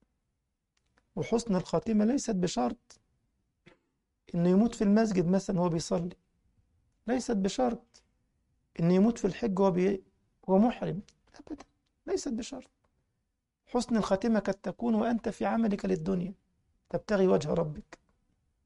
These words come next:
حسن الخاتمة تكون وأنت في زيارة الأخ مسلم،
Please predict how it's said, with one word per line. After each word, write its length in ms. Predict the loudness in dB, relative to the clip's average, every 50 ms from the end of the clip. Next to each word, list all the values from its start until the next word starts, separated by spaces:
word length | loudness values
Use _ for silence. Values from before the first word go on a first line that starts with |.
| _ _ _ _ _ _ _ _ _ _ _ _ _
حسن 240 | -2 0 2 0 0
الخاتمة 460 | 0 2 0 0 0 2 2 2 2
تكون 380 | 0 0 -4 -4 -2 0 0 2
وأنت 440 | 2 2 2 0 0 0 -2 -4
في 380 | -6 -4 -2 0 0 0 0 -2 -4 -14 _ _ _ _ _ -4
زيارة 440 | 0 2 4 6 6 6 4 4
الأخ 360 | 2 2 0 -2 -2 -2 -2 0
مسلم، 500 | 2 2 0 0 -4 -10 -10 -10 -10